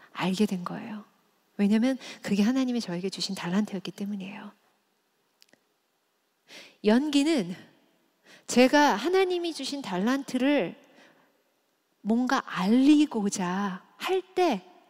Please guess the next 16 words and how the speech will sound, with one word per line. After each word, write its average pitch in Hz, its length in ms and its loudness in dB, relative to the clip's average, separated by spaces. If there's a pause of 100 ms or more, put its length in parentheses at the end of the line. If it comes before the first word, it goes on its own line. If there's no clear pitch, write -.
(600)
하나님이 339 480 -4
저를 202 440 -2
쓰기 311 720 -2 (460)
위해서 180 800 -2 (1600)
뭔가 254 460 2
영향력을 285 800 0
있게 196 180 -6
하기 285 420 -4
위해서 208 460 -2 (1040)
내 214 180 2
이름을 214 380 0
알리게 220 1500 -6
하신 285 440 -4
거구나라고 180 1400 -8
생각이 233 380 -4
들어요. - 440 -16